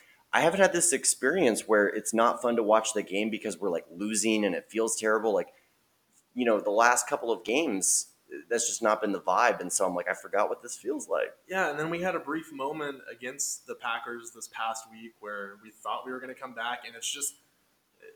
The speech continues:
Speaker 2: I mean, if you're a Cowboys fan and you've been one for a long time, y-, you've been in this situation before, and we get our hopes up in the third quarter and completely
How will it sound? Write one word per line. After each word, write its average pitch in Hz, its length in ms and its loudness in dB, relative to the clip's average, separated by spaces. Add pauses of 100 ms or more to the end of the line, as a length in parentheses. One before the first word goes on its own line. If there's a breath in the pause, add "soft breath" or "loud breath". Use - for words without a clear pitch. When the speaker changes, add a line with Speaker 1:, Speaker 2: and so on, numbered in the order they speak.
(200)
Speaker 2:
I 123 60 -12
mean, 127 180 -8
if 123 140 -6
you're 165 140 0
a 156 80 -2
Cowboys 147 480 0
fan 117 320 -10
and 117 100 -16
you've 107 140 -16
been 120 160 -8
one 117 140 -10
for 117 120 -6
a 110 80 -6
long 107 240 -6
time, 107 460 -10
y-, 101 160 -20
you've 113 240 -20
been 113 120 -12
in 113 80 -16
this 110 160 -8
situation 107 460 -12
before, 98 580 -10 (380)
and 101 140 -12
we 104 100 -10
get 131 200 0
our 127 140 4
hopes 127 340 -4
up 117 400 -6 (140)
in 113 60 -20
the 110 80 -16
third 120 320 -8
quarter 120 520 -4 (500)
and 101 440 -10
completely 107 720 -12